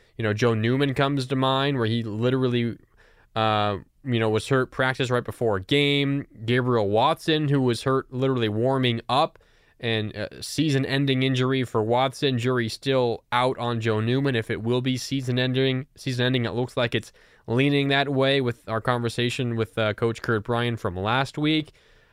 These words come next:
Uh, but, you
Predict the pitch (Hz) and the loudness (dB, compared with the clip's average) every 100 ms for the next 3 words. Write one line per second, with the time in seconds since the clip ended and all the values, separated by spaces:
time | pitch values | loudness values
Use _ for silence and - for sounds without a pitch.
0 | _ _ - 139 131 131 131 131 147 143 | _ _ -6 -2 0 0 -2 0 2 0
1 | - _ _ _ _ _ _ _ _ - | -4 _ _ _ _ _ _ _ _ -20
2 | 143 156 | -16 -16